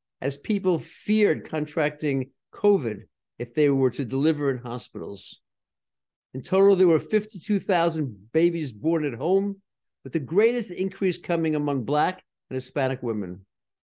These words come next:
For a percentage basis, from nineteen ninety to two thousand and nineteen, home births rose on average about two percent a year. But from twenty nineteen to twenty twenty-one,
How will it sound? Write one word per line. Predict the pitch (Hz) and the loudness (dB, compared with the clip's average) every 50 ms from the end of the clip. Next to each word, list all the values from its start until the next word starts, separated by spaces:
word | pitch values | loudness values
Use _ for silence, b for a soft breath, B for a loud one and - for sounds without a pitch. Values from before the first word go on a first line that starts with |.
| _ _ _ _ _ _ _ _ _ _ _ | _ _ _ _ _ _ _ _ _ _ _
For | 151 156 | 0 0
a | 151 | 0
percentage | 151 165 160 - - 214 208 185 202 180 143 - | 0 0 -2 0 0 0 2 2 0 -2 0 0
basis, | 208 208 208 208 208 226 240 233 - - - _ _ _ _ _ _ _ | 2 2 2 2 0 -6 -8 -8 -10 -14 -20 _ _ _ _ _ _ _
from | - 143 139 147 | -4 -2 0 0
nineteen | 165 175 202 202 208 - - 208 190 185 185 - - | 2 2 2 0 -2 -2 0 0 2 2 0 -2 -6
ninety | - 139 143 156 156 180 190 175 202 196 180 | -6 -4 -2 0 0 0 0 2 0 0 -2
to | 135 | -2
two | - - 196 175 | -6 -8 -8 -6
thousand | - 190 170 165 165 147 165 165 | -4 -2 -2 0 0 -2 -2 -2
and | 160 156 | -2 -2
nineteen, | 156 151 160 156 156 - - 180 185 185 190 190 196 196 - _ _ _ _ _ _ | -2 -2 -4 -6 -8 -6 -4 -2 -2 0 -2 -2 -6 -8 -12 _ _ _ _ _ _
home | _ - 226 247 247 | _ 0 2 2 4
births | 190 214 214 196 147 - 190 | 4 4 4 4 2 0 0
rose | 185 196 196 196 185 170 170 | 2 4 6 4 4 4 0
on | 185 165 165 170 | 0 0 -2 -2
average | 170 180 180 156 180 180 160 | -2 -2 0 0 -2 -4 -4
about | 180 165 185 180 180 185 - _ _ _ _ _ _ | -6 -4 -4 -4 -4 -4 -8 _ _ _ _ _ _
two | - 339 320 | -2 -2 0
percent | - 226 208 - 202 170 151 | 0 -4 -2 0 0 0 2
a | 147 | 2
year. | 139 127 113 101 85 - _ _ _ _ _ _ _ _ _ _ _ _ _ _ _ _ _ _ _ | 0 0 -2 -4 -8 -14 _ _ _ _ _ _ _ _ _ _ _ _ _ _ _ _ _ _ _
But | 156 156 | -8 -6
from | - 170 151 | -6 -8 -8
twenty | - - - 233 233 240 233 | -4 0 2 2 4 4 4
nineteen | 220 214 208 202 208 - 220 220 226 226 240 220 196 180 _ _ _ _ _ _ _ _ _ _ | 4 4 4 2 2 0 0 0 0 0 -4 -6 -10 -12 _ _ _ _ _ _ _ _ _ _
to | - 135 | -12 -12
twenty | - - 185 180 180 185 185 | -6 -2 0 2 2 2 0
twenty-one, | 185 - 202 185 180 175 170 170 175 190 202 214 220 247 240 | 0 0 2 2 4 4 4 4 4 2 2 0 -2 -4 -6